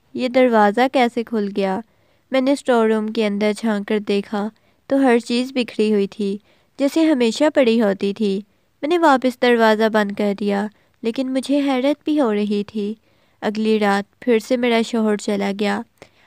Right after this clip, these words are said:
आज फिर मुझे ऐसा ही महसूस हो रहा था, जैसे स्टोर रूम में कोई मौजूद है। मुझे डर भी बहुत ज़्यादा लग रहा था। मैंने सोच लिया था, "आज मैं स्टोर रूम का दरवाज़ा खोल कर देखूँगी,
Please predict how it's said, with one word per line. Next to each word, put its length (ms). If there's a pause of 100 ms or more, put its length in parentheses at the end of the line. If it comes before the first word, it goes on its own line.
(120)
आज 220
फिर 160
मुझे 240
ऐसा 280
ही 200
महसूस 500
हो 120
रहा 300
था, 300 (440)
जैसे 260
स्टोर 360
रूम 120
में 140
कोई 180
मौजूद 440
है। 280 (340)
मुझे 220
डर 260
भी 160
बहुत 340
ज़्यादा 320
लग 240
रहा 320
था। 280 (480)
मैंने 200
सोच 360
लिया 280
था, 320 (420)
"आज 160
मैं 140
स्टोर 340
रूम 180
का 140
दरवाज़ा 680 (140)
खोल 240
कर 180
देखूँगी, 680